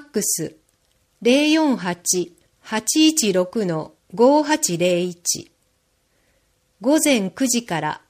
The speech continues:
午後五時三十分。百十九番は緊急時、火災や怪我人など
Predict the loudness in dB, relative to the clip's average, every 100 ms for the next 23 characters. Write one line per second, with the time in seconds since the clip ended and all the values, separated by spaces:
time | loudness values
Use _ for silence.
0 | _ 0 2 2 2 0 0 -2 0 0
1 | -2 -4 _ -12 -12 -14 _ _ _ _
2 | _ _ _ _ _ _ _ _ _ _
3 | _ _ _ -10 -8 -2 0 2 2 2
4 | 2 2 2 -2 -2 -6 -6 -8 _ _
5 | _ -2 0 0 0 0 0 -2 -6 -8
6 | _ _ _ _ _ _ _ _ _ _
7 | -8 -4 0 2 0 0 -2 0 0 0
8 | 0 0 0 -4 -10